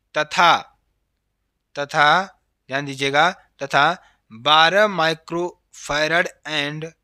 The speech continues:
and, and फ़ोर माइक्रोफैराड में कितना आवेश होगा यहाँ पर? सिक्सटी माइक्रोकुलाम का आवेश होगा। कितना? सिक्सटी माइक्रोकुलाम का आवेश होगा। तो समझ में आया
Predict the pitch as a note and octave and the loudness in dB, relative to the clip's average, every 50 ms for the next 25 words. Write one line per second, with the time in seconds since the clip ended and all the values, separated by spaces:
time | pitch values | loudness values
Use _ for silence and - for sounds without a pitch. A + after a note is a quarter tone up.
0 | _ _ _ _ _ _ _ _ _ _ _ _ _ _ _ _ _ _ _ - | _ _ _ _ _ _ _ _ _ _ _ _ _ _ _ _ _ _ _ -8
1 | C#3+ D#3 D#3 D3 C#3+ D3 C#3+ D3 E3 _ _ _ _ _ _ _ _ _ _ _ | -4 -4 -4 -4 -4 -6 -10 -12 -14 _ _ _ _ _ _ _ _ _ _ _
2 | _ _ _ _ _ - D#3+ F3 F#3+ G#3 G#3+ G#3 G3 - _ _ _ _ _ _ | _ _ _ _ _ -8 -6 -6 -6 -6 -8 -10 -14 -16 _ _ _ _ _ _
3 | _ _ _ _ _ _ - - E3 E3+ F#3+ G#3+ G#3+ G#3 F#3+ F3+ F3 E3 D#3+ - | _ _ _ _ _ _ -16 -10 -4 -2 0 0 0 0 2 2 2 0 0 -4
4 | F3 F3 D#3+ - E3+ D#3 D3+ D#3 E3+ F3 E3 D3+ D3+ D#3+ E3+ - _ _ _ _ | -4 -4 -2 0 2 2 2 2 0 -2 -4 -4 -6 -6 -8 -12 _ _ _ _
5 | - C#3 C3 D#3+ D#3+ E3+ E3 D#3+ D#3 D3+ D#3+ E3 D#3 - D#3+ D3+ D3 D3+ D3+ D3+ | -18 -12 -10 -6 -4 -2 -2 -2 -2 -2 -2 -4 -4 -4 -6 -2 0 0 0 0
6 | D3 D3 D3+ C#3+ - D#3 D#3 F3 F#3 - _ _ _ _ _ _ - - - - | 0 -2 -2 -2 0 0 0 0 -2 -6 _ _ _ _ _ _ -14 -12 -10 -8
7 | E3+ E3 D#3+ - - - - F#3 G3 G3 F3+ D#3 D3+ D3 C#3+ - - D3+ D#3+ D#3+ | -10 -6 -6 -6 -6 -6 -6 -6 -6 -4 0 2 2 2 2 0 -4 -6 -8 -8
8 | - - C3+ B2+ B2 B2 B2 B2+ A#2+ - D3 D3 B2+ A#2 A2 G#2+ A2 A2 G#2+ - | -8 -8 -4 -2 0 0 -2 -4 -4 -2 -2 0 0 -2 -4 -6 -8 -10 -10 -10
9 | - G2+ G2 G2+ A2 _ - B2 B2+ D3 D3+ E3 F#3 G#3 G#3 - - - _ _ | -12 -14 -16 -18 -18 _ -20 -16 -6 0 2 2 2 0 -2 -8 -18 -20 _ _
10 | - - - F3+ E3+ - - - G3+ G#3 G3 E3+ D3 C#3+ C#3 - D3 D#3 D#3 D3+ | -16 -10 -8 -8 -4 -4 -4 -2 -2 -2 0 2 2 0 0 -2 -6 -8 -8 -8
11 | - C3+ B2+ B2 A#2+ A#2+ A#2+ - D3+ D#3 D3 C3 A2+ G#2 A2 A#2+ C#3+ D3+ - - | -6 -4 -2 -2 -2 -2 -4 -4 -2 -2 0 -2 -2 -4 -6 -10 -10 -10 -12 -14
12 | - - A2 G2+ - - - - _ _ _ _ _ _ _ _ _ _ - D3+ | -18 -20 -20 -20 -18 -20 -20 -20 _ _ _ _ _ _ _ _ _ _ -12 -8
13 | D3 - E3 E3+ F3+ F3+ E3+ E3+ F3+ F3 E3+ E3+ E3 E3+ F3+ F#3+ | -6 -4 -2 0 0 0 0 0 2 2 4 4 4 4 2 0